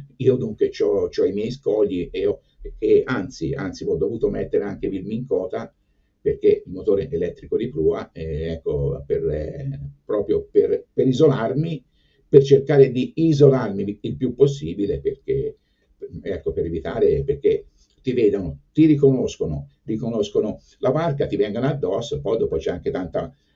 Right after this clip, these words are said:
tanta maleducazione. Ora questi ragazzi giustamente si devono divertire, però insomma, ecco, baci il sabato e la domenica, fate, eh, però, eh, qui tutti i giorni in mare, qui la gente va tutti, cioè, ecco, è cambiato tutto, no?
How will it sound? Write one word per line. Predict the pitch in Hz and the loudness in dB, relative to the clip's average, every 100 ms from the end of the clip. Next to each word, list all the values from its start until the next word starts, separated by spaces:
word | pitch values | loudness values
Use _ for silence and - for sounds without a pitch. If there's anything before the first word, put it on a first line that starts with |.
| _ | _
tanta | 104 104 101 | -6 -4 -4
maleducazione. | 98 98 101 101 101 - 139 95 - | 0 2 2 0 -2 4 4 4 -2
Ora | 104 | 2
questi | 101 98 | 2 2
ragazzi | 110 107 139 139 98 | 0 2 2 2 0
giustamente | 92 98 104 131 - | -4 -4 -2 -2 0
si | 101 | -2
devono | 95 98 92 90 | -2 -4 -8 -8
divertire, | 95 90 - 101 101 73 69 | -2 -2 -2 -4 -2 -2 -2
però | 82 92 | -2 -4
insomma, | 71 69 80 | -6 -8 -10
ecco, | 82 80 | -12 -12
baci | 82 82 80 | -12 -12 -14
il | |
sabato | - - 85 - - - _ _ _ | -10 -10 -6 -6 -8 -12 _ _ _
e | - | 0
la | 101 104 | 2 4
domenica, | 98 78 139 127 - - | 2 2 2 2 -2 -6
fate, | 101 - - | -4 -2 -4
eh, | - | -6
però, | - - - - - | -6 -4 -6 -10 -18
eh, | - - | -16 -2
qui | 151 - | -2 -2
tutti | - 311 | -8 -6
i | |
giorni | - - | -4 -4
in | - | -8
mare, | - - - - _ _ _ | -10 -8 -8 -10 _ _ _
qui | 147 | 0
la | 139 | 0
gente | - - 104 | -4 -4 -2
va | 85 | -4
tutti, | - - 76 - - - | -6 -10 -14 -14 -18 2
cioè, | 139 - _ _ _ _ | 2 2 _ _ _ _
ecco, | 151 - 139 | 0 6 8
è | 147 | 8
cambiato | 190 185 208 180 | 8 8 8 6
tutto, | 160 120 - 98 | 4 2 0 -2
no? | 131 135 - | 0 0 -2